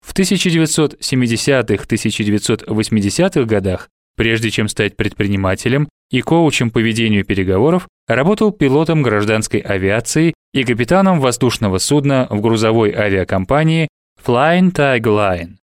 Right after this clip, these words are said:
выполняя трансконтинентальные рейсы на самолетах Boeing семьсот сорок семь,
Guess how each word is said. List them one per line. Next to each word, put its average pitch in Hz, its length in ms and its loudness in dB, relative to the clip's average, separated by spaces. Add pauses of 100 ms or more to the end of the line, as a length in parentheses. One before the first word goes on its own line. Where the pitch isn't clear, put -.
(160)
выполняя 110 680 0
трансконтинентальные 107 1160 0
рейсы 147 420 0 (200)
на 110 100 0
самолетах 170 600 0
Boeing 123 500 2
семьсот 110 380 -2
сорок 90 280 -4
семь, 117 300 -2